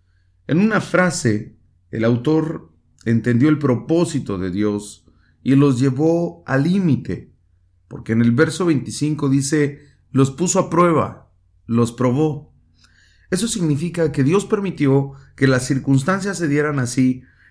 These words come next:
para que ellos pudieran darse cuenta de su reacción. Miren, cuando Dios decide formar nuestras vidas,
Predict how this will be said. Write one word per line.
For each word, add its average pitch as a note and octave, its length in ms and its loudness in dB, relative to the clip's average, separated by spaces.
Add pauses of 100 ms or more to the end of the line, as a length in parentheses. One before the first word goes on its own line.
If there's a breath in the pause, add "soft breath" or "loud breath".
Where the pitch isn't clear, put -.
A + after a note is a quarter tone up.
(180 loud breath)
para C#3+ 300 0
que C#3+ 520 -4 (920)
ellos F#3 340 2
pudieran D3+ 720 0
darse E3+ 360 -4
cuenta C3+ 360 2
de B2 120 2
su B2+ 200 0
reacción. C3+ 800 -2 (1160)
Miren, C3 500 0 (500 soft breath)
cuando C3+ 280 2
Dios A3+ 580 -2
decide C#3+ 640 -2
formar C#3 560 0
nuestras E3 500 -2
vidas, G#2 540 -2